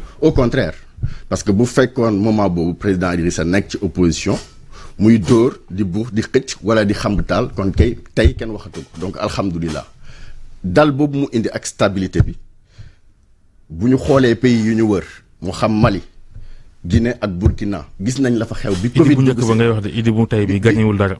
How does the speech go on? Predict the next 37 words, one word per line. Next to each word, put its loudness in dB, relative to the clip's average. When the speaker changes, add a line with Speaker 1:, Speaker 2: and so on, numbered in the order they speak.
Speaker 1:
bi, -4
bi -2
Speaker 2:
Kees 0
a 0
Speaker 1:
covid, 2
Speaker 2:
ngi 4
nii, 2
élection 0
yu 4
Speaker 1:
bi, 2
Speaker 2:
mujj 2
yi 4
Speaker 1:
xam -2
nga 4
mënoo 4
Speaker 2:
mu, 2
mu, 2
Speaker 1:
enchaîner 2
Speaker 2:
mu 2
ñàkk 2
Speaker 1:
ay, -2
Speaker 2:
fa. -2
Speaker 1:
ay -4
questions. -2
Speaker 2:
Ah 2
non, 4
mais 2
boo 2
Speaker 1:
Dama 4
Speaker 2:
waxee -2
Speaker 1:
bàyyi 4
Speaker 2:
dañuy, 0
Speaker 1:
ma, -2
Speaker 2:
boo 4
waxee 0
dañuy 2
leeral. 0